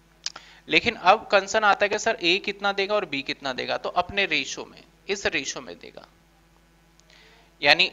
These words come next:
A given three thousand का four by six and B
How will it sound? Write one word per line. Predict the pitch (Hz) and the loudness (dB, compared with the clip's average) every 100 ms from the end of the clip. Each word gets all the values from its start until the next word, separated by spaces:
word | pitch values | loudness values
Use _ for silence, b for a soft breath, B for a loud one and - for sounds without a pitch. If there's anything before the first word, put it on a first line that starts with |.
| 180 | 4
A | 190 220 | 2 4
given | 190 135 113 165 - _ _ _ _ _ _ _ _ _ _ _ _ _ _ _ _ _ _ _ _ _ _ _ _ _ _ _ _ _ _ _ _ _ - | 0 0 -6 -10 -20 _ _ _ _ _ _ _ _ _ _ _ _ _ _ _ _ _ _ _ _ _ _ _ _ _ _ _ _ _ _ _ _ _ -4
three | 175 214 - | 2 2 2
thousand | 165 151 151 202 202 | 2 2 2 -6 0
का | 147 117 107 180 - _ _ _ _ _ _ _ _ _ _ _ _ _ _ _ _ | 2 2 -2 -16 -20 _ _ _ _ _ _ _ _ _ _ _ _ _ _ _ _
four | - 165 | -6 -4
by | 156 135 120 123 | 0 -2 -2 -10
six | - - - - _ _ _ b b b b - | -8 -8 -8 -10 _ _ _ b b b b -6
and | 160 160 | -6 -2
B | 180 | -2